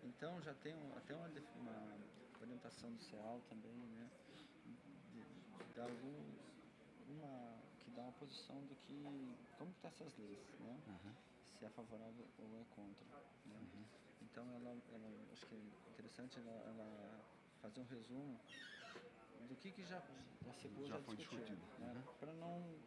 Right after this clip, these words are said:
Speaker 1: começar
Speaker 2: Ficar
Speaker 1: do zero,
Speaker 2: repetindo. Uhum,
Speaker 1: né?
Speaker 2: certo.
Speaker 1: E
Speaker 2: E a partir daí a gente
Speaker 1: a,
Speaker 2: vai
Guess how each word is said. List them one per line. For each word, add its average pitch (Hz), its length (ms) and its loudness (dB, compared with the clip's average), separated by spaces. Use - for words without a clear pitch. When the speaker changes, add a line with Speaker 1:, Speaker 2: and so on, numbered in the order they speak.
Speaker 1:
começar - 340 6
Speaker 2:
Ficar 113 80 6
Speaker 1:
do 151 60 4
zero, 127 280 10
Speaker 2:
repetindo. 101 320 0
Uhum, 113 240 0
Speaker 1:
né? 107 140 6
Speaker 2:
certo. - 300 2
Speaker 1:
E 117 480 0
Speaker 2:
E - 40 4
a - 40 4
partir 110 300 6
daí 92 220 2
a 95 60 4
gente 110 260 -2
Speaker 1:
a, - 60 6
Speaker 2:
vai 101 140 2